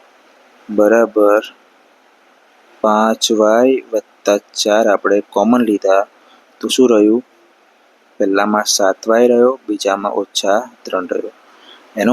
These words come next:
મતલબ કે અહીંયા જે લંબચોરસ હતું, જેનું ક્ષેત્રફળ પાંત્રીસ વાયનો વર્ગ વત્તા તેર વાય ઓછા બાર હતું, એ લંબચોરસ, એ લંબાઈ અને પહોળાઈ કઈ થશે? પાંચ વાય વત્તા ચાર અને સાત વાય ઓછા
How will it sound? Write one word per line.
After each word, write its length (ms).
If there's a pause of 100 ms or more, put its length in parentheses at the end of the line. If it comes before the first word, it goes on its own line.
મતલબ 340 (400)
કે 100
અહીંયા 260
જે 140
લંબચોરસ 520
હતું, 260 (220)
જેનું 220
ક્ષેત્રફળ 520
પાંત્રીસ 380
વાયનો 280
વર્ગ 200
વત્તા 300
તેર 240
વાય 180 (460)
ઓછા 300
બાર 200
હતું, 180 (1300)
એ 20 (100)
લંબચોરસ, 480 (1500)
એ 20 (100)
લંબાઈ 320
અને 160
પહોળાઈ 340
કઈ 220
થશે? 180 (120)
પાંચ 200
વાય 180
વત્તા 340
ચાર 180 (180)
અને 120 (120)
સાત 180 (100)
વાય 200
ઓછા 220